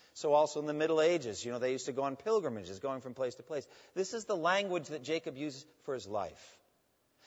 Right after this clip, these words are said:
And he says, "It's been short. It's only been a hundred and thirty years. And it doesn't equal the years of my father." You know, he made it a hundred and seventy-six. And so death is just looming over this pilgrimage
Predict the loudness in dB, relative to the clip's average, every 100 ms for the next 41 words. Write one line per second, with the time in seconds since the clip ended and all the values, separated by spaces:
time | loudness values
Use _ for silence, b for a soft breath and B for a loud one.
0 | b -4 -2 2 2 2 -2 -6 -6 -2
1 | 0 4 6 4 0 -14 -16 _ _ _
2 | _ _ _ -2 -2 0 0 0 -2 -2
3 | -6 -2 0 0 -2 -2 -2 -8 -12 -12
4 | -14 _ _ _ _ _ _ _ _ _
5 | -4 2 4 4 0 -2 2 4 6 6
6 | 4 2 0 4 6 8 6 2 -2 -4
7 | -2 0 0 -2 -4 -6 -2 -2 -2 -6
8 | -12 -10 -10 -10 -12 -12 -16 _ _ _
9 | _ _ _ _ _ _ _ _ _ _
10 | _ -8 -2 0 4 4 4 -2 -8 -6
11 | -6 -2 2 4 4 2 6 6 6 2
12 | -2 0 2 2 0 -4 -6